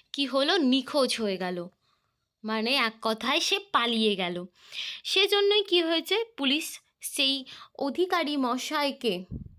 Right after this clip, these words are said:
কাকে? অধিকারী মশাইকে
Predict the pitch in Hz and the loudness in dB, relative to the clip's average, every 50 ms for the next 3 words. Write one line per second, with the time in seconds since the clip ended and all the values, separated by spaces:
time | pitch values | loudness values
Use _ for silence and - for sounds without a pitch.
0 | - - _ _ _ _ - 269 269 269 - - 294 240 190 196 - _ - - | -20 -20 _ _ _ _ -8 -8 -8 -8 -8 -8 -6 -6 -6 -8 -12 _ -20 -20
1 | - - _ - - 277 277 254 320 359 359 349 320 311 311 339 392 440 453 - | -20 -20 _ -6 -4 -4 -2 0 0 0 2 2 2 2 2 2 2 0 0 -2
2 | - - - - _ - 247 254 247 254 254 - 320 302 294 311 302 - 277 240 | -8 -20 -20 -14 _ -4 -2 -2 0 -2 -2 -2 -2 -2 -2 -2 -2 -2 0 2
3 | 226 240 302 440 | 2 2 2 -2